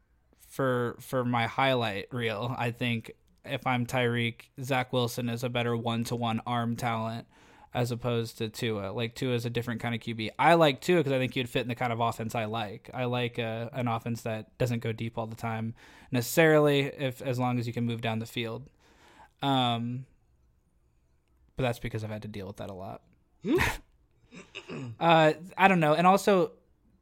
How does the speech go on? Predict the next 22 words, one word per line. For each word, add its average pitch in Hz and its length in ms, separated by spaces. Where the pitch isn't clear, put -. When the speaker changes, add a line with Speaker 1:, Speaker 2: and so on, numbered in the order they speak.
Speaker 1:
you 165 200
know 165 160
my 147 220
take, 147 340
man. 143 280
I 165 120
think 160 160
the 131 80
Patriots 139 460
are 131 80
so - 560
fine. 110 540
I, 147 180
I 151 180
think 147 320
that 127 360
everybody 143 440
will 135 200
shut 120 240
the 143 60
fuck 151 260
up. 123 420